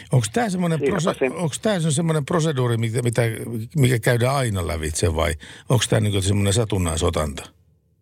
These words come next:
Speaker 2: No tota, se vähän jakaantuu, elikkä kun puhutaan kolmansien maiden kansalaisista, niin heille tehdään kaikille semmonen systemaattinen rajatarkastus, elikkä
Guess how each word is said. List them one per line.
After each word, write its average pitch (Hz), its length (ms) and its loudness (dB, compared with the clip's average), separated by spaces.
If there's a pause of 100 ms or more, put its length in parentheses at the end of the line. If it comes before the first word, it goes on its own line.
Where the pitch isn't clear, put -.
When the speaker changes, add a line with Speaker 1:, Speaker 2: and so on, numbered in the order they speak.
(680)
Speaker 2:
No 135 140 4
tota, 156 440 2 (640)
se 147 100 2
vähän 175 200 2
jakaantuu, 131 540 0
elikkä 131 400 -2
kun 135 180 -4
puhutaan 143 380 0
kolmansien 143 500 0
maiden 127 320 -2
kansalaisista, 120 840 -2 (680)
niin 123 140 -2
heille 143 240 2
tehdään 127 320 -4
kaikille 123 540 0 (580)
semmonen 53 440 -2
systemaattinen 127 720 -2
rajatarkastus, 139 680 -2
elikkä 123 400 -2